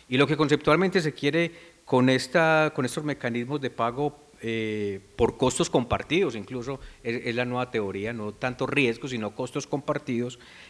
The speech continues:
es, es poder mejorar la integralidad en la atención y poder mejorar la eficiencia en el uso de los recursos, pero no ponerle más barreras de acceso a la población,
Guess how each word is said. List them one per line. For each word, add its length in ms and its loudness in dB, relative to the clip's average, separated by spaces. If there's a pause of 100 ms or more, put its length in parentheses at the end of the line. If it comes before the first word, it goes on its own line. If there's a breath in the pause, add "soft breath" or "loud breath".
(120)
es, 480 2 (500 loud breath)
es 180 4
poder 460 8
mejorar 480 4
la 100 8
integralidad 1000 6
en 120 -2
la 60 -4
atención 520 -8 (800)
y 120 6
poder 360 6
mejorar 440 4
la 140 6
eficiencia 840 4
en 180 0
el 100 2
uso 160 0
de 80 4
los 160 2
recursos, 540 2 (500 loud breath)
pero 240 6
no 220 2
ponerle 360 6
más 180 2
barreras 340 4
de 80 2
acceso 240 -4
a 40 0
la 120 -4
población, 540 -6